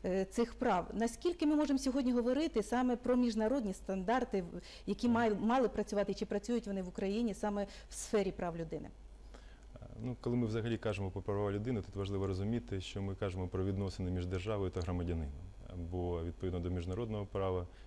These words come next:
Speaker 2: саме держава є порушником прав людини. Держава є теор-, та інституція, яка має їх забезпечувати, дотримуватись, але лише держава може порушити права людини. Е, Україна ратифікувала майже ос-, всі основні документи, які регламентують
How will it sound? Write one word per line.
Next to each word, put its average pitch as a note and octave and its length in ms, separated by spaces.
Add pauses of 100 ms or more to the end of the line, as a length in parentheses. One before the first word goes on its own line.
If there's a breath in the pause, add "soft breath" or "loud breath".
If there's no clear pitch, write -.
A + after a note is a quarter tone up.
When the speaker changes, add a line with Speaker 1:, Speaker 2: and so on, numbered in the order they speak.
(160 loud breath)
Speaker 2:
саме F#2+ 180
держава F#2 420
є F2 160 (260)
порушником E2+ 640 (200)
прав D#2 220
людини. C#2+ 260 (640 loud breath)
Держава G2+ 340
є G2+ 100
теор-, G2+ 340 (260)
та G2+ 140
інституція, G2 580
яка F#2 200
має F#2 180
їх E2+ 80
забезпечувати, F#2 840
дотримуватись, A2 840 (320 loud breath)
але G2+ 160
лише A2 240
держава G#2+ 300
може G#2 220
порушити A#2 480
права D#2+ 260
людини. D2+ 340 (680 loud breath)
Е, F#2 400
Україна C3+ 460
ратифікувала A#2 680 (220)
майже G#2+ 320
ос-, A2 160 (140)
всі A#2 240
основні G2 380
документи, G#2 540
які G2 180
регламентують F#2+ 600